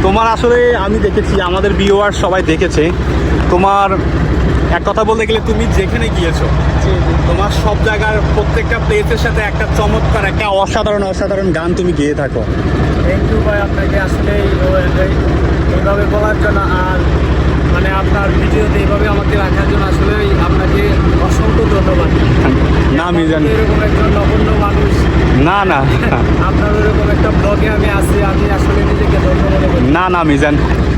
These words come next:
Speaker 1: তুমি আসলে, তুমি আসলে সত্যি কথা বলতে গেলে এক কথায়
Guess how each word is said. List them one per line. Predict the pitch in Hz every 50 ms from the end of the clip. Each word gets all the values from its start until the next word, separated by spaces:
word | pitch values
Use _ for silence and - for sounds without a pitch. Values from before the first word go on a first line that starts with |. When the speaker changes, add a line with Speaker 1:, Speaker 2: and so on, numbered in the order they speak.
| - - -
Speaker 1:
তুমি | 165 175 180 196
আসলে, | 202 208 220 - 226 220 214 214 220 220 220 - - - - - - - - - - - - -
তুমি | 170 175 185 185 -
আসলে | 190 175 175 - 214 220 226 208 170 165 156 -
সত্যি | 196 180 - 208
কথা | 196 202 190 202
বলতে | 196 196 185 196
গেলে | 196 202 202
এক | 190 185 185 175 - 185
কথায় | 180 180 185 180 185